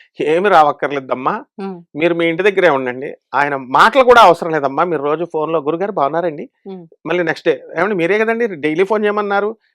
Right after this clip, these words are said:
Speaker 1: గురుగారు టిఫిన్ చేశారా?" అని మామూలు ఫ్రెండ్స్ లాగా అడుగుతారు. అవసరం లేదని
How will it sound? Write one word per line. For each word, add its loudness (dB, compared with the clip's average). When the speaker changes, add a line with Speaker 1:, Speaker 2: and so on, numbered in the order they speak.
Speaker 1:
గురుగారు 0
టిఫిన్ -4
చేశారా?" -6
అని -6
మామూలు 0
ఫ్రెండ్స్ -4
లాగా -2
అడుగుతారు. -8
అవసరం -6
లేదని -10